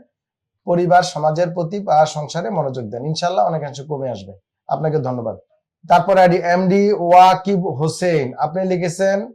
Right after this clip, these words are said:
আইডি ওয়াকিব হোসেন, কিন্তু নাম হয়েছে স্বপ্না বেগম, যাই হতে পারে। এই আইডি থেকে আপনার উ-, প্রশ্ন করেছেন। বয়স আটত্রিশ, উচ্চতা পাঁচ ফিট তিন, ওজন বাহান্ন,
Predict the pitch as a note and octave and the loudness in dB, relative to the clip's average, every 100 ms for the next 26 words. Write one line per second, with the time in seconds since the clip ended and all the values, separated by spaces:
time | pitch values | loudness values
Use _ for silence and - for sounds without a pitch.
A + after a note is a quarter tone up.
0 | _ C#3+ E3 F3 E3 G3 F3+ E3 F#3 E3 | _ 0 2 2 0 0 0 0 -2 -4
1 | E3 F#3+ G3+ E3+ E3 D#3+ E3 E3 E3+ F3+ | -4 -4 -6 -6 -6 -6 -2 2 2 0
2 | E3 G3 E3 D#3 D#3+ C#3+ C#3 E3 F3 D#3+ | -4 -6 -6 -2 -2 0 -2 -4 -2 -4
3 | D3 D3+ E3+ F3 F#3+ A#3+ - _ _ _ | -4 -6 -4 -2 -2 -4 -10 _ _ _
4 | _ _ - E3+ E3 E3+ E3 E3+ F3 E3+ | _ _ -8 0 2 2 -2 -4 -2 -2
5 | E3+ D#3+ D#3+ - _ - D#3 _ _ - | 0 0 0 -4 _ -12 -12 _ _ -4
6 | D#3+ D#3 E3+ D#3+ F3 E3 F#3+ F#3+ D#3 D#3+ | -4 -4 -6 -4 -4 -2 -2 0 2 2
7 | E3+ F3+ D#3 - F#3 A3 A3 _ _ _ | 2 -2 -2 -2 -2 -2 -4 _ _ _
8 | F3+ E3+ F#3 F3+ F3 E3+ - F#3+ E3+ - | -4 -2 0 0 2 0 0 -8 -8 -4
9 | G3 F#3+ E3+ F3 F3 D#3+ D#3+ E3+ F#3 A3 | -2 -2 0 0 2 4 4 2 0 0
10 | A#3+ | -2